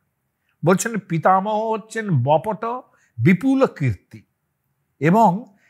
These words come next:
তিনি প্রচুর শত্রু ধ্বংস করেন এবং কর্মকুশল তিনি। তার ছেলে হচ্ছেন গোপাল দেব, তাকে বলা হয়েছে নরপাল চূড়ামণি, অর্থাৎ সমস্ত রাজাদের চূড়ামণি তিনি।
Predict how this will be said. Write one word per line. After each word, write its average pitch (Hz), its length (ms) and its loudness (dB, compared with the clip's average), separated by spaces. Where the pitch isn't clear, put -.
তিনি 214 140 0
প্রচুর 208 500 -4
শত্রু 156 640 -6
ধ্বংস 151 360 -6
করেন 190 380 -6
এবং 190 300 -2
কর্মকুশল 117 880 -6
তিনি। - 260 -20
তার 254 300 4
ছেলে 202 300 2
হচ্ছেন 202 540 0
গোপাল 147 540 4
দেব, 202 240 0
তাকে 147 240 -4
বলা 170 240 -4
হয়েছে 185 360 -8
নরপাল 143 1120 -6
চূড়ামণি, 120 840 -8
অর্থাৎ 139 400 -12
সমস্ত 139 500 -12
রাজাদের 143 540 -4
চূড়ামণি 127 640 -6
তিনি। 90 240 -20